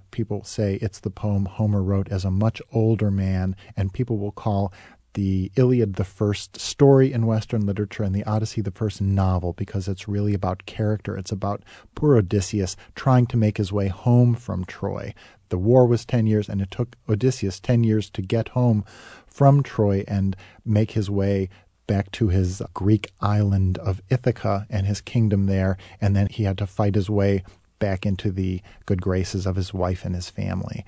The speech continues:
And, of course, on the way home, he runs into the Cyclops and the Sirens and, uh, the Lotus Eaters and all of these people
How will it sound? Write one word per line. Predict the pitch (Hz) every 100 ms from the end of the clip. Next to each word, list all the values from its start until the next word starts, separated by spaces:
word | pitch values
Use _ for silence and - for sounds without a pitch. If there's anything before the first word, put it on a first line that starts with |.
| - -
And, | 98 92 -
of | - -
course, | 104 95
on | 98
the | 95
way | 95
home, | 92 104 117 104 -
he | - 120
runs | 95 95
into | 95 95
the | 92
Cyclops | 101 165 135 117 - 95 92 -
and | 98 90
the | 95
Sirens | - 127 117 104 95 92 87 92
and, | 90 90
uh, | 90 90 85
the | 87
Lotus | 110 120 113 -
Eaters | 104 98 -
and | 117
all | 98 98
of | 95
these | 98 95
people | - 107 101 95